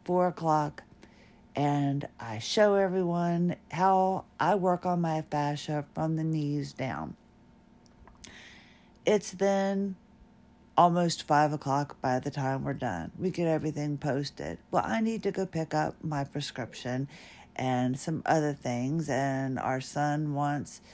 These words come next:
yogurt, my husband's hungry, and, well, we go out to Target to go pick up the prescriptions. I had some things to return, trying to make the most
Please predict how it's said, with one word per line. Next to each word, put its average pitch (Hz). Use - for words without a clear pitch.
yogurt, 147
my 107
husband's 151
hungry, 147
and, 131
well, 135
we 156
go 151
out 156
to 160
Target 156
to -
go 151
pick 156
up -
the -
prescriptions. 156
I 135
had 143
some 160
things 156
to -
return, 156
trying 175
to 156
make 170
the 160
most 165